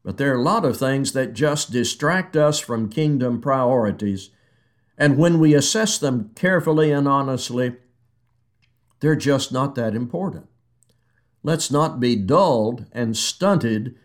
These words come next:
and distracted by earthbound things. Take responsibility,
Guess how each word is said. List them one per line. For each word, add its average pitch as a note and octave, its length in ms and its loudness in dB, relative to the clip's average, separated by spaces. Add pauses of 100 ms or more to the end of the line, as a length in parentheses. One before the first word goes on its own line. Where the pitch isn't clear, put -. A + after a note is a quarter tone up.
(120)
and B2+ 240 0
distracted B2+ 960 -2
by A#2 360 -2 (500)
earthbound A2 640 2
things. E2+ 400 -4 (200)
Take B3+ 260 4
responsibility, C#3+ 1160 2